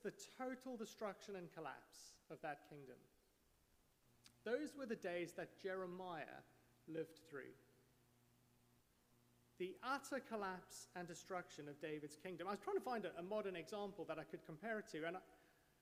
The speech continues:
I'm afraid there just isn't one. It's the virtual disappearance of a country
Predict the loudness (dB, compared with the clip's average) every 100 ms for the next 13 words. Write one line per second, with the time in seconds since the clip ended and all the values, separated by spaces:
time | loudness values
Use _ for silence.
0 | -20 -20 _ -4 2 4 6 8 8 6
1 | 4 4 4 4 4 0 -4 -8 -12 -20
2 | -20 -20 _ -20 _ _ _ _ 2 4
3 | 2 6 6 6 2 0 0 -2 -2 -2
4 | -6 2 4 6 4 -2 -6 -6 -6 -6
5 | -6